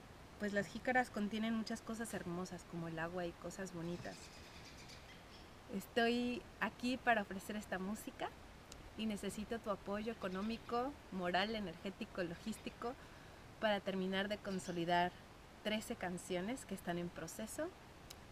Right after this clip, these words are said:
para mi primera producción musical. Esto es algo nuevo para mí.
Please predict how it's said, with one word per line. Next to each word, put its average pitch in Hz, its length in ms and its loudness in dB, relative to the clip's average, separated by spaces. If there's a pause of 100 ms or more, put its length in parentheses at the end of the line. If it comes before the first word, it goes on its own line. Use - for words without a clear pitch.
(140)
para 170 160 4
mi 165 120 0
primera 165 920 0
producción 165 440 -2
musical. 165 400 -6 (760)
Esto 185 340 -2
es 185 140 -4
algo 175 300 2
nuevo 175 320 0
para 160 260 0
mí. 175 200 0